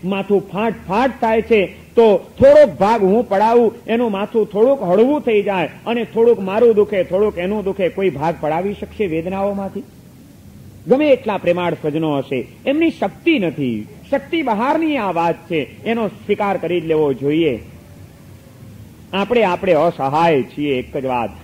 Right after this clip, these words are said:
અને આ વિચાર, આ વિચાર આપણી આસક્તિઓને તોડી નાખશે કે ક્યાંય પાગલ થવા જેવું નથી, કશામાં મૂર્છિત થવા જેવું નથી, સ્વત્વનું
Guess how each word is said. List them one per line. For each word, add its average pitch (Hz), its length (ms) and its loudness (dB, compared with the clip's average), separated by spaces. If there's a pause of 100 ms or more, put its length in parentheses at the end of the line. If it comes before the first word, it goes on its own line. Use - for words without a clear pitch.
અને 226 160 2
આ 240 160 0
વિચાર, 269 440 -2 (540)
આ 220 120 -2
વિચાર 208 340 -4
આપણી 190 320 -2
આસક્તિઓને 180 680 -2
તોડી 175 340 0
નાખશે 160 400 -2
કે - 320 -6
ક્યાંય 311 300 -2
પાગલ 220 360 0
થવા 156 280 -4
જેવું 131 280 -6
નથી, 113 240 -10 (600)
કશામાં 320 500 -4
મૂર્છિત 214 440 -2
થવા 185 200 0
જેવું 156 260 -2
નથી, 147 220 -8
સ્વત્વનું 320 800 -2